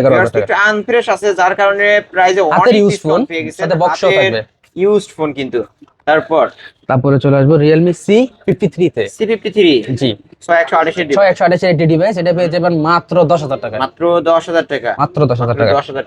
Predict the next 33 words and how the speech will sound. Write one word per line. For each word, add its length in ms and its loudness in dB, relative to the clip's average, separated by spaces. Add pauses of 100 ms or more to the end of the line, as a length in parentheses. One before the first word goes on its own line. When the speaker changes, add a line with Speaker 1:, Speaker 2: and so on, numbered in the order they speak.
Speaker 2:
টাকা। 220 -6 (500)
Speaker 1:
তারপরে 120 0
Speaker 2:
তারপর? 160 2 (100)
Speaker 1:
চলে 120 2
আসবো 100 2 (100)
Oppo 220 2 (260)
এ 20 6 (160)
আটান্ন। 280 -2 (320)
Speaker 2:
Oppo 160 -8 (180)
এ 20 0 (120)
আটান্ন। 320 -6 (360)
Speaker 1:
জি, 80 -2 (100)
Oppo 140 0 (100)
এ 40 4 (120)
আটান্ন, 260 0 (160)
এটা 180 0
পেয়ে 160 2
যাবেন 180 0 (140)
মাত্র 220 -2 (400)
বারো 200 2
হাজার 200 2
পাঁচশো 240 -4
টাকা। 100 -4
Speaker 2:
মাত্র 120 -2 (100)
বারো 180 0 (100)
হাজার 280 -2
পাঁচশো 320 -4
টাকা। 200 -6 (360)
Speaker 1:
বারো 140 4
হাজার 200 0
Speaker 2:
বারো 200 2
হাজার 240 0
পাঁচশো 220 -4